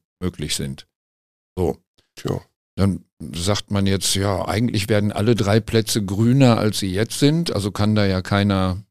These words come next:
Speaker 1: der, ähm, grün links, äh, bewegt ist, was dagegen haben, aber das werden wir noch sehen. Ähm, ich hab nicht den Eindruck, dass es sehr viel, äh, Unterstützung im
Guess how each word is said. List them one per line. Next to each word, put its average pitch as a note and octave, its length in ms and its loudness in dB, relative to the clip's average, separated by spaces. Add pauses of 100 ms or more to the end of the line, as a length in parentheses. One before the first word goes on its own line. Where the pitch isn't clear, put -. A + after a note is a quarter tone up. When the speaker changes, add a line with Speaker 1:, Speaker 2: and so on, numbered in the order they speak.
(140)
Speaker 1:
der, F2 240 -4 (300)
ähm, E2+ 480 -10 (180)
grün G2+ 640 -2
links, G2 680 -4 (320)
äh, F#2 60 -4
bewegt G2 560 -2
ist, G#2 160 -2
was G2 200 -2
dagegen B2 440 2
haben, C3 300 4
aber G#2+ 160 0
das G#2 160 0
werden G#2 160 2
wir G2 80 2
noch F#2 160 -2
sehen. F2 320 -6 (840)
Ähm, F2+ 340 0 (180)
ich G#2 120 2
hab B2 100 0
nicht C#3+ 200 -4
den A#2+ 140 2
Eindruck, A#2+ 320 0
dass A2+ 180 0
es G#2+ 140 -2
sehr A#2 240 2
viel, A2 580 2
äh, G#2 160 2
Unterstützung F#2+ 960 -2 (280)
im F2+ 500 -4